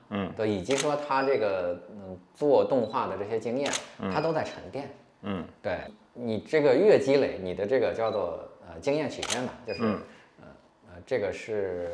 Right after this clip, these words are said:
Speaker 2: 波士顿中心发明的一个东西嘛，叫经验曲线嘛。
Speaker 1: 嗯。
Speaker 2: 就是你这个行业，你在里边干得越久，如果是，如果是你是一个有心的一个创业者的话，
Speaker 1: 嗯。
Speaker 2: 你一定会积累越来越多的经验。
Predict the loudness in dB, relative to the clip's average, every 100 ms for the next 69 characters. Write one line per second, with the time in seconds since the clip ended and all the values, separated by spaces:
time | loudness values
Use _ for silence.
0 | 6 8 10 8 4 2 0 -2 -4 0
1 | 4 4 4 2 0 0 -2 -2 -2 -2
2 | -2 -6 -4 -2 2 2 0 -4 -4 -2
3 | -4 -10 -14 -4 4 6 8 6 4 2
4 | 2 -2 0 2 2 0 2 4 4 0
5 | 0 2 4 2 2 -4 0 2 4 2
6 | 2 0 -2 -12 -20 _ _ _ _ _
7 | -20 -20 -20 -20 _ 4 6 6 4 2
8 | 2 2 -2 -2 -2 0 0 0 -2 -2
9 | 0 -2 -4 -4 -4 -4 -8 -8 0 2
10 | 2 -2 -4 -4 -4 -2 -4 -4 -4 -4
11 | -4 -4 -6 -6